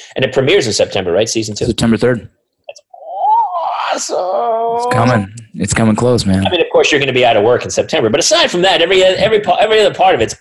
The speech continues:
Speaker 1: awesome.
Speaker 2: <laughs> That's it, like, I'm sitting here already thinking, like, "Oh my goodness, I need to start finding something else." Or at least I want to. Like, I have the time to, to, to find something. I don't care what it is. Like, let's, uh, dude, I would love to jump on a Netflix or a Hulu film. You know what I mean? There's a bunch of them out there. Just give me something.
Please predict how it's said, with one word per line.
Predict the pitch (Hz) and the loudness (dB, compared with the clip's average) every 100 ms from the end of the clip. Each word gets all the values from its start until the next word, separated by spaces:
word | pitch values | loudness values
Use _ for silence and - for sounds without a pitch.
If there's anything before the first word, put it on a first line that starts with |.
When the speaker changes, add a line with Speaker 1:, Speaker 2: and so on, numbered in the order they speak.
| - | -2
Speaker 1:
awesome. | 123 139 147 151 151 151 147 - - 90 85 - | 2 4 4 2 0 -2 -2 0 0 -2 -4 -10
Speaker 2:
<laughs> | - | -4
That's | - 131 | 0 2
it, | 139 | 2
like, | 127 | 2
I'm | 123 131 | 2 0
sitting | 147 131 | 2 2
here | 123 123 | 2 2
already | 110 107 | 2 0
thinking, | 117 107 | 0 0
like, | 92 - | 0 -2
"Oh | 101 98 | -2 0
my | 101 | 2
goodness, | 98 92 87 101 | 2 0 0 0
I | |
need | 95 | 2
to | 90 | 2
start | - 95 - | 0 -2 -4
finding | 110 104 95 | -2 0 0
something | 101 98 95 | 0 0 0
else." | 92 90 - - - - - | 0 -2 -2 -4 -6 -6 0
Or | 226 | 2
at | |
least | 233 220 | 4 2
I | |
want | 180 135 202 - | 2 2 0 0
to. | 101 80 | -2 -2
Like, | 107 113 | -2 -2
I | 117 | 0
have | 147 | -2
the | 123 87 | -2 -2
time | 139 156 | 0 0
to, | 107 | 0
to, | 98 - 110 | -4 -2 -2
to | - 101 | -2 -4
find | 110 101 | -2 0
something. | - 92 - - | 0 -2 -6 -4
I | 113 | -2
don't | |
care | 120 123 | 0 2
what | 127 120 | 2 0
it | |
is. | 90 57 - | 0 -2 -6
Like, | - | -8
let's, | 113 110 - - | -6 -4 -6 -8
uh, | - - - | -10 -6 -4
dude, | 131 117 | 0 2
I | |
would | 135 | 2
love | 117 113 | 2 0
to | |
jump | 110 104 | 0 0
on | 104 | 0
a | 98 | 0
Netflix | 104 98 110 101 | 0 0 -2 0
or | |
a | 95 | 0
Hulu | 101 107 95 | 2 2 2
film. | - 87 65 - | 0 -4 -4 -4
You | 113 | 0
know | 107 | 2
what | |
I | 104 | 4
mean? | |
There's | 107 | 2
a | 101 | 0
bunch | 127 - | -2 -4
of | |
them | 92 | -6
out | - - | -8 -8
there. | - - 78 | -12 -12 -14
Just | - - | -14 -8
give | 123 | -4
me | |
something. | 123 113 110 | -2 -2 -4